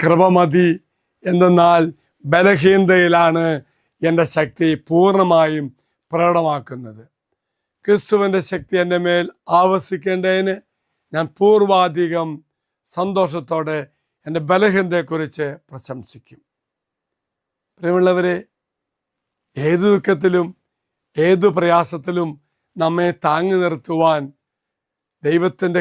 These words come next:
കൃപ മതി. നാം നമ്മുടെ സ്വന്തം ബലഹീനതകളെ അംഗീകരിക്കുകയും ദൈവത്തിൽ ആശ്രയിക്കുകയും ചെയ്യുമ്പോൾ ദൈവത്തിൻ്റെ ശക്തി എന്നിൽ പ്രകടമാക്കപ്പെടുമെന്നാണ് ഈ വചനം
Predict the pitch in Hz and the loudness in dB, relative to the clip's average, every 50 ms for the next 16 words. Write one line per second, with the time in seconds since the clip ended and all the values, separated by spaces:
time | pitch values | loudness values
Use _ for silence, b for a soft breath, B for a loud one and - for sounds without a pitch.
0 | - - - 160 165 165 190 196 185 160 135 104 98 92 _ _ _ _ _ _ | -6 -6 -6 -6 -4 0 0 -2 -2 -2 -8 -12 -16 -20 _ _ _ _ _ _
1 | _ _ _ _ - - 160 170 185 202 208 208 202 196 190 190 190 190 - - | _ _ _ _ -6 0 2 2 4 4 2 2 2 2 2 2 0 0 -2 -2
2 | 180 180 190 185 202 196 190 175 156 170 175 190 185 165 196 190 185 175 190 185 | -4 -4 -2 0 0 -2 -2 -2 -2 -2 -2 -2 -2 -2 -4 -4 -2 -2 -2 -2
3 | 185 180 180 185 185 185 - _ _ _ - 170 175 190 202 202 190 175 170 165 | -2 -2 -2 -2 -2 -4 -10 _ _ _ -6 -4 -2 -2 -2 0 0 0 -2 -2
4 | 156 147 - 160 147 131 131 147 _ _ _ _ _ _ _ _ _ _ _ - | -2 -6 -8 -10 -10 -10 -10 -14 _ _ _ _ _ _ _ _ _ _ _ -4
5 | 147 175 190 196 202 196 - - 208 190 180 180 196 196 - - 208 196 190 180 | 0 0 2 2 2 0 0 -2 0 2 2 2 2 0 0 0 0 2 2 0
6 | - - 175 170 165 156 123 156 156 151 147 147 143 143 135 123 127 131 _ _ | -2 -4 -6 -6 -6 -6 -8 -8 -8 -8 -8 -8 -8 -8 -8 -10 -12 _ _ _
7 | _ _ _ _ _ _ _ _ 147 139 156 180 180 185 156 - - 170 170 143 | _ _ _ _ _ _ _ _ -4 0 0 2 2 0 -2 -4 -6 -6 -6 -4
8 | - 156 151 - - - 170 165 - _ _ - 165 170 180 180 180 175 160 143 | -4 -6 -8 -8 -8 -8 -8 -8 -8 _ _ -8 -6 -4 -2 0 0 0 -2 -2
9 | 139 _ _ _ _ _ _ - 175 180 190 202 208 202 196 185 180 139 180 170 | -10 _ _ _ _ _ _ -4 0 0 2 2 2 2 2 2 0 0 -4 -4
10 | 156 170 165 165 160 160 156 151 147 143 143 143 139 135 139 _ _ _ _ _ | -4 -4 -4 -2 -4 -4 -4 -4 -6 -6 -6 -6 -8 -10 -12 _ _ _ _ _
11 | _ _ _ _ - 170 151 156 151 139 156 151 151 151 147 | _ _ _ _ -12 -6 -4 -4 -2 -2 -2 -4 -4 -6 -8